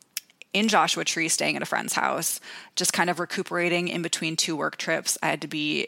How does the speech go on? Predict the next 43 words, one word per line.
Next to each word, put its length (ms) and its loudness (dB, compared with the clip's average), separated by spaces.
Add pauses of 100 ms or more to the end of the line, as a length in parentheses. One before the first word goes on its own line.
I 80 -2
was 140 -2
in 300 -2
San 220 0
Diego 420 0
right 120 0
beforehand. 640 -2
That's 200 -2
when 80 -6
I 100 -2
got 220 0
sick, 320 0 (200)
and 120 -4
I 20 -2
had 60 -2
to 80 0
be 100 -4
in 80 -4
L 240 4
A 140 6
a 40 4
couple 280 -2
days 240 2
later. 280 4
And 160 0
so 80 -4
I 60 -2
went 200 -2
to 40 -10
Joshua 380 0
Tree 360 0
and 120 -2
just, 160 -6
like, 280 -2
rested 500 2
at 120 -2
a 60 -4
friend's 320 -6
house 340 -4 (320)
for 180 -4
a 40 -2
few 180 -4
days 400 0